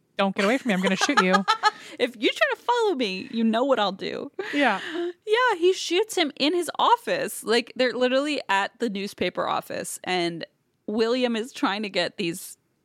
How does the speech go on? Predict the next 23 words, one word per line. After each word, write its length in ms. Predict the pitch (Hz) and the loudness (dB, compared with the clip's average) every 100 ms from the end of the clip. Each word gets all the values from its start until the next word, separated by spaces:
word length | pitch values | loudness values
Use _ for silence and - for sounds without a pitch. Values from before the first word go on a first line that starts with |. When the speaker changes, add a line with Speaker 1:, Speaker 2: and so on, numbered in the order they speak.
| _ _ _ 196 | _ _ _ -10
Speaker 2:
head 240 | 214 226 | -4 -2
of 100 | 220 | -2
the 60 | 196 | -4
newspaper 720 | 180 175 202 180 180 175 160 | -6 -4 -4 -2 0 0 0
to, 180 | - | -4
like, 320 | 170 170 - - | -4 -4 -6 -6
cooperate 600 | - 269 269 - 214 185 | -2 0 0 0 0 0
with 140 | - | -2
his 220 | - - | -6 -12
plan 500 | - - 262 247 247 | -8 0 2 2 2
on 200 | 208 165 | 2 0
getting 320 | 175 165 165 | -2 -2 -2
this 180 | 156 170 | -4 -6
guy 180 | - - | -6 -6
out 220 | - - | -2 -4
of 140 | - - | -4 -6
jail 380 | - 247 226 226 | -2 0 2 0
because 320 | 202 208 165 | -4 -6 -6
they 100 | 190 | -4
were 100 | 170 | -4
on 180 | 170 180 | -2 0
Ute 200 | 254 285 | 0 -2
territory. 560 | 277 240 240 269 240 | -2 -2 0 0 -2